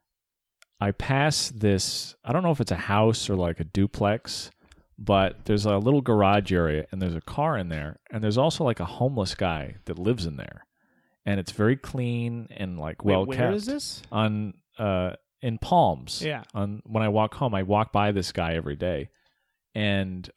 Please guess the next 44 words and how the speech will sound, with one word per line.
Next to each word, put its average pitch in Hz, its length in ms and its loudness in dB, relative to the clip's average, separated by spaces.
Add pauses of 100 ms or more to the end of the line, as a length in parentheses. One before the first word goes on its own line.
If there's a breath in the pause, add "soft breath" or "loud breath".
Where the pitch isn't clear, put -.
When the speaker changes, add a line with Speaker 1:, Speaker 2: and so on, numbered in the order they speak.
Speaker 1:
I 107 100 0
think 170 320 -2
that 135 120 0
the 113 80 2
people 117 800 4
who 123 140 2
live 113 300 4
in 117 60 -2
the 101 80 0
house 104 340 0
let 101 220 0
him 104 280 0
live 104 240 2
down 127 220 4
Speaker 2:
Oh, 139 100 0
Speaker 1:
there. 147 280 2
Speaker 2:
wow. 135 220 -4
Speaker 1:
And 107 120 2
they're 107 80 6
Speaker 2:
Wait, - 80 4
Speaker 1:
ju- 123 80 4
Speaker 2:
where? 180 260 4
What 156 340 -2
is 214 200 -4
it? 311 120 -6
It's - 180 -4
like 170 180 -4
a 127 280 -4 (300)
Speaker 1:
It's, - 320 0
it's - 240 -4
like 202 200 2
a, 131 180 4 (140)
it's - 160 -4
either 170 140 0
duplex 185 840 2
or 117 100 4
a 98 60 4
house 127 420 2
or 156 60 -2
something, 147 440 0
and 117 80 -2
has, 107 200 0
like, 101 160 0
a, 85 320 0